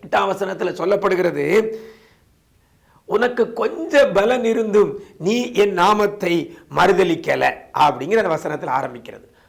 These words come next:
கொஞ்ச பலன், சோதனை காலத்துல பலன் குன்றி போகும்.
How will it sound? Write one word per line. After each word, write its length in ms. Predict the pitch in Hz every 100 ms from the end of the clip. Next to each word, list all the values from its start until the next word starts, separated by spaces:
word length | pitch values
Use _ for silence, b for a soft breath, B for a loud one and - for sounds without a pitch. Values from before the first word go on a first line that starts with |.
| b b _
கொஞ்ச 380 | 214 240 220 233
பலன், 320 | 202 202 170
சோதனை 460 | 135 202 220 226 214
காலத்துல 460 | 202 220 - 214
பலன் 260 | 180 208 -
குன்றி 320 | 214 214 233
போகும். 680 | 196 220 214 240 220 -